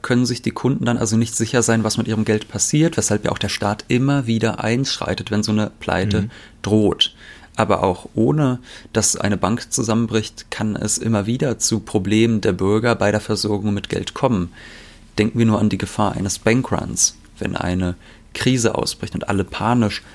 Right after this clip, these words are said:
Speaker 1: zur Bank rennen und die wollen ihr Guthaben in Form von Bargeld abheben, dann wird relativ schnell offensichtlich, dass das Giralgeld, das bei den Banken existiert, nicht durch Bargeld gedeckt ist.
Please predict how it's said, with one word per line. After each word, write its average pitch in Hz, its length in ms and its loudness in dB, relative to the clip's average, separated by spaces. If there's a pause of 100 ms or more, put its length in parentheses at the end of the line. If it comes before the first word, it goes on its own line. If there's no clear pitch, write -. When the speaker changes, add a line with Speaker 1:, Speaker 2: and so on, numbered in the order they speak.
(140)
Speaker 1:
zur - 240 2
Bank 139 420 0
rennen - 220 -8
und 87 160 -4
die 87 100 -2
wollen 92 160 4
ihr 92 100 2
Guthaben 101 600 0
in 95 100 0
Form 120 400 0
von 104 220 -2
Bargeld 92 400 -2
abheben, 104 520 0 (320)
dann 123 120 2
wird 135 120 0
relativ 139 320 0
schnell 127 240 2
offensichtlich, - 800 0
dass - 220 -4
das - 220 0 (220)
Giralgeld, 117 800 2
das - 180 0
bei - 140 2
den 160 140 2
Banken 143 300 -2
existiert, - 640 0
nicht 135 400 -2
durch 127 340 2
Bargeld 107 640 -2
gedeckt - 300 0
ist. - 260 -8